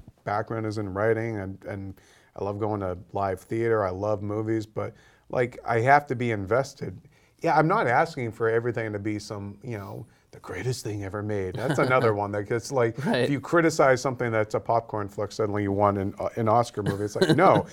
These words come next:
Speaker 2: <laughs>
Speaker 1: You look back at, like, movies like Jaws, happy fortieth birthday, by the way, Jaws, that's coming up. Uh, Raiders of the Lost Ark, Star Trek Two, Empire Strikes Back, they all have good stories.
Speaker 2: Yeah.
Speaker 1: They're well written.
Speaker 2: Yeah, it's true.
Speaker 1: Um, you know, that's all I'm asking for is,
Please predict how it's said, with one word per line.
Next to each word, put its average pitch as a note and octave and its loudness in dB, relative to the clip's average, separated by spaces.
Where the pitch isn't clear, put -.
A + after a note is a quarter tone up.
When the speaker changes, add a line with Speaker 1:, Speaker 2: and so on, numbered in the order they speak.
Speaker 2:
<laughs> C#3+ -4
Speaker 1:
You A#2+ 2
look D#3+ 8
back C#3+ 6
at, C3+ 0
like, A#2 0
movies G#2+ -4
like G#2 -4
Jaws, G#2 -2
happy G#2+ 0
fortieth G2+ -12
birthday, A2 -6
by G2 -6
the F#2+ -12
way, G2+ -6
Jaws, A2 -2
that's A2+ -12
coming G#2+ -6
up. A2+ -2
Uh, G#2 4
Raiders B2 2
of A#2 -6
the A2 -2
Lost G#2+ 4
Ark, A#2+ 4
Star A2+ 0
Trek - -8
Two, A#2+ 0
Empire A2 0
Strikes G#2+ -4
Back, A#2 0
they B2 0
all C#3+ 6
have - -8
good B2 0
stories. C3 0
Speaker 2:
Yeah. C3 -4
Speaker 1:
They're A2+ 0
well A2+ 2
written. C3+ 0
Speaker 2:
Yeah, B2+ 0
it's B2+ -8
true. A#2 2
Speaker 1:
Um, G#2 0
you A#2 -4
know, G#2+ 0
that's C3+ 4
all D3 6
I'm A2+ 2
asking C3+ -4
for G#2 -4
is, G2+ -8